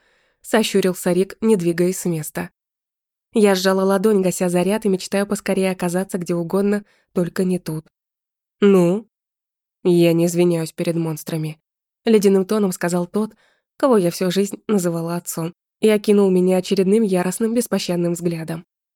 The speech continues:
Рик щелкнул по Лиару, и защитная сетка, лежавшая поверх его космического комбинезона,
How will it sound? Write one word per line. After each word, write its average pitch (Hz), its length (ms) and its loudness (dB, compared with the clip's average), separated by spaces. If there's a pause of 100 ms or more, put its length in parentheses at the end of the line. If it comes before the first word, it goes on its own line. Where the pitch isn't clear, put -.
(720)
Рик 233 280 4
щелкнул 233 440 2
по 214 100 -2
Лиару, 214 380 2
и 190 140 -2
защитная 185 500 2
сетка, 226 340 -2
лежавшая 185 500 0
поверх 180 340 -2
его 180 260 -2
космического 180 600 -2
комбинезона, 185 720 2